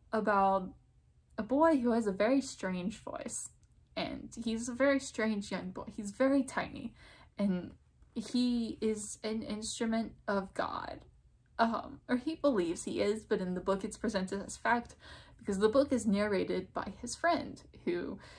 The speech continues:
fully believes that he is an instrument of God. And this is the reason that he believes in God and is religious. So, um, it's, it's a lot about,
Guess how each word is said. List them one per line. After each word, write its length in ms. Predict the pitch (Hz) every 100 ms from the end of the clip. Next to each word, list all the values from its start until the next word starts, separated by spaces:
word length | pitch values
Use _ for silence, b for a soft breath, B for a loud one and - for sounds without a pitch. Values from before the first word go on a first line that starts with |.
| B B
fully 360 | - 226 226 214
believes 540 | 202 196 185 170 170
that 200 | - 180 -
he 180 | - 190
is 100 | 185
an 100 | 175
instrument 460 | 180 - 185 180
of 100 | 190
God. 260 | - - -
And 100 | 202
this 100 | 208
is 140 | 214
the 80 | 226
reason 340 | 208 185 175 175
that 100 | -
he 320 | - - -
believes 380 | - 202 196 -
in 140 | - 185
God 240 | - -
and 100 | -
is 200 | 185 190
religious. 520 | - - 220 - - -
So, 340 | - - - 220 -
um, 400 | 202 220 208 202 - _ _ _ b b b b -
it's, 260 | 226 - -
it's 220 | 233 -
a 40 |
lot 300 | 240 240 254
about, 300 | - 220 220